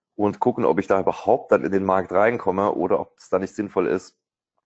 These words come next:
erstmal abzuwarten, ähm, wo er sich dann halt irgendwo dann wiederum in den Rückweg dann halt anfängt anzubahnen. Und, ähm, <clears throat> aber das werden wir halt gleich wissen,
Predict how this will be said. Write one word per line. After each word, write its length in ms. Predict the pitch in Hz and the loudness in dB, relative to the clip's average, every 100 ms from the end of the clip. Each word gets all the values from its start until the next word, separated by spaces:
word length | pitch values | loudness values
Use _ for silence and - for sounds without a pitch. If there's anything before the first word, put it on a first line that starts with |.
| _ - | _ -20
erstmal 380 | - 95 - 92 | -6 -6 -4 -4
abzuwarten, 920 | - - 101 87 90 87 90 87 - _ | -4 -8 -4 0 0 -2 -8 -10 -12 _
ähm, 340 | - 85 85 78 | -10 -8 -8 -8
wo 180 | 85 101 | 2 2
er 60 | 95 | 4
sich 160 | 90 | 0
dann 180 | 95 90 | -2 -2
halt 180 | 87 - | -2 0
irgendwo 480 | 85 90 87 87 - - - _ - | -2 -2 -2 -2 -4 -20 -20 _ -4
dann 200 | 92 90 | -4 -2
wiederum 440 | 95 82 87 87 | -2 0 -2 -4
in 300 | 87 87 85 | -6 -6 -6
den 180 | 95 87 | -4 -4
Rückweg 560 | 90 - 92 87 - - | -4 0 0 0 -4 -6
dann 200 | 87 82 | -4 0
halt 360 | 85 80 - - | 0 0 -6 -10
anfängt 420 | 90 85 87 - | -10 -6 -8 -6
anzubahnen. 680 | 95 - 95 - 82 73 76 _ _ _ _ - _ _ | -8 -8 -4 -2 -2 -4 -12 _ _ _ _ -20 _ _
Und, 560 | - 95 92 90 85 - | 0 2 2 -2 -8 -10
ähm, 440 | 92 92 90 95 - - | -4 -2 -2 -6 -10 -2
<clears throat> 600 | 190 208 180 123 87 76 | 0 4 4 2 0 -4
aber 160 | - 87 | -2 0
das 140 | 90 92 | 2 2
werden 120 | 101 | 2
wir 100 | 87 | 2
halt 160 | 87 | 0
gleich 240 | - 85 - | 2 0 0
wissen, 380 | 110 101 104 | -6 -6 -10